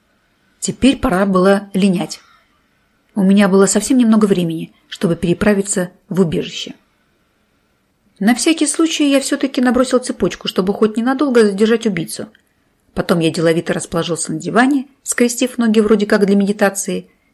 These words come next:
и закрыл глаза. Потребовалось совсем немного времени, чтобы я с ужасом осознал,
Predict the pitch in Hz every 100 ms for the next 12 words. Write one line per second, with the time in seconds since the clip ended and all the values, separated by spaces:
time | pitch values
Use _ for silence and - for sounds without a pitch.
0 | _ - 370 - - 208 208 160 151 -
1 | _ _ _ _ _ _ _ _ _ _
2 | _ _ _ _ _ 185 - 233 214 226
3 | 226 220 - 220 - 302 254 247 240 240
4 | 180 160 165 - 170 180 165 - 247 190
5 | - 160 160 170 160 226 294